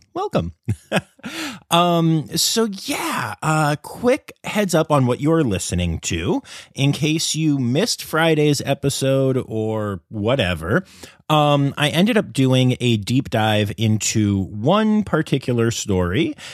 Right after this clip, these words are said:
that I wanted to talk about on Zoo News this week. And it ended up being a super deep conversation with a bunch of people, and I had some audio sent in and, and talked to some people, and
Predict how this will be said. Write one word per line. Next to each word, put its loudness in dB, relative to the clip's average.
that 2
I 2
wanted 2
to 0
talk -2
about -2
on 0
Zoo -4
News -4
this -6
week. -8
And 2
it 2
ended 2
up 0
being 2
a 2
super 2
deep -4
conversation 0
with 0
a 2
bunch -2
of -6
people, 0
and 0
I -4
had -2
some -6
audio 2
sent -2
in -2
and, -4
and 0
talked 0
to 0
some -2
people, -2
and -2